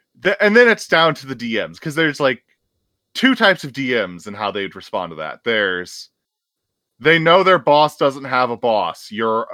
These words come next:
you're being dragged in for interrogation, which is the not fun D M. The fun D M rolls with it.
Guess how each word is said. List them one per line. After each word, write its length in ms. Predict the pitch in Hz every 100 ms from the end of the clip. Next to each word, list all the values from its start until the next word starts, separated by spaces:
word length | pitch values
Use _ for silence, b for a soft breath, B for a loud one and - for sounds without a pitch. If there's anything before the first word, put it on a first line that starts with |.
| 113
you're 180 | 117 117
being 260 | 120 113
dragged 420 | 110 110 110 98
in 140 | 110 98
for 160 | 107
interrogation, 800 | 98 98 95 87 90 85 - 69 _ B B
which 180 | 196 220
is 120 | 214
the 160 | 160 180
not 320 | 156 135 -
fun 300 | - 107 92
D 180 | 87 78
M. 160 | 71 _ _ -
The 80 | 143
fun 300 | - 302 214
D 200 | 170 131
M 240 | 113 104 - _ _ 113
rolls 680 | 87 98 135 120 104 -
with 180 | 101 92
it. 240 | 85 _